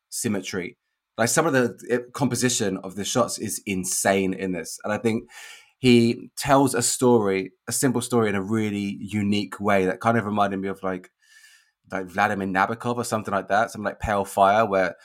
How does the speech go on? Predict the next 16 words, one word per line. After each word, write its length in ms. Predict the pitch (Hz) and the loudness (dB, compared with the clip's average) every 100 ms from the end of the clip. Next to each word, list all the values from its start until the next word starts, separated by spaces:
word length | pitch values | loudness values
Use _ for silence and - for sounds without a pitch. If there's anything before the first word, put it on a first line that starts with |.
| _ | _
you're 80 | 98 | -6
trying 160 | - 101 | -2 0
to, 60 | |
like, 160 | 98 - | -2 -4
put 180 | 127 - | -8 -6
together, 520 | 117 104 101 104 104 - | -2 0 0 0 -2 -8
p-, 100 | 120 - _ | -14 -14 _
put 120 | 120 | -16
the 40 | - | -10
pieces 340 | - 104 98 | -8 -8 -8
together 300 | - 98 101 | -8 -6 -4
of 100 | 101 | -4
a 40 | 98 | -6
person 640 | - 104 98 110 104 101 _ | -2 -2 0 -4 -4 -6 _
through 140 | - 98 | -8 -6
this 160 | 92 | -6